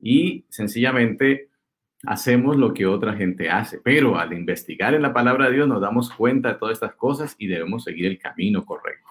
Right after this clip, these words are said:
Gracias por eso. Un saludo a los hermanos que están conectando desde Buenaventura. Gracias por estar con nosotros también.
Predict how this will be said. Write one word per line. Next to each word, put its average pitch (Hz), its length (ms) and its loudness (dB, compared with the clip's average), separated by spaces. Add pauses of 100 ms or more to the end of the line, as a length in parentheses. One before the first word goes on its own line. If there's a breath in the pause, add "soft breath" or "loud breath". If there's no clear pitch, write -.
(140)
Gracias 92 380 -2
por 90 160 0
eso. 110 320 0 (320 loud breath)
Un 120 100 0
saludo 123 300 4
a 120 40 6
los 120 160 6
hermanos 110 360 0
que 104 80 -2
están 98 180 -6
conectando 98 480 -4
desde 90 240 -2 (160)
Buenaventura. 87 1080 -4 (360)
Gracias 90 400 -4
por 82 160 -6
estar 85 260 -8
con 80 160 -10
nosotros 92 480 -6
también. 80 480 -8